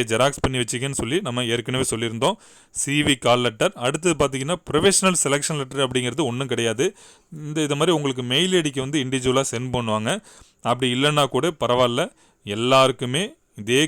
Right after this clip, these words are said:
காமன் லெட்டரா தான் வரும். அது இல்லைன்னா கூட நம்ம குரூப்ல வந்ததுன்னா நம்ம பிரிண்ட் அவுட் எடுத்துட்டு தாராளமா இதுதான் வந்து நமக்கு ப்ரொஃபஷனல் செலெக்ஷன் லெட்டர்.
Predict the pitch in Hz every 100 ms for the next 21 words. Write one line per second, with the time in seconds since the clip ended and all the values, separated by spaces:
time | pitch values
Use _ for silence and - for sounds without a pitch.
0 | - 120 139 151 135 117 123 117 156 117
1 | 160 - - - - 113 123 120 143 156
2 | 147 131 143 175 143 123 151 147 139 127
3 | 123 123 190 156 135 117 139 147 143 127
4 | 117 117 156 220 - - - 123 139 135
5 | 135 156 123 135 165 143 147 127 117 120
6 | - 120 143 151 165 196 117 120 - 127
7 | 107 104 -